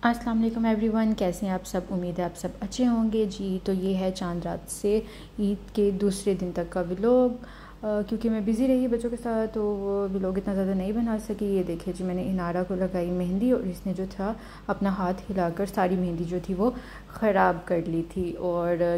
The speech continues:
ये जो देखें, सारी स-, जो थी, वो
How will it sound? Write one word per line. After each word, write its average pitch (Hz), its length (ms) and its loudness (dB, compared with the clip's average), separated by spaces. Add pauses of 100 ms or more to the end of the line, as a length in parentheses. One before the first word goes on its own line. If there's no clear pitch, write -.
ये 165 200 0
जो 170 140 -6
देखें, - 440 -8
सारी 180 380 -4
स-, - 320 -10
जो 185 440 -6
थी, 190 200 -2
वो 190 240 0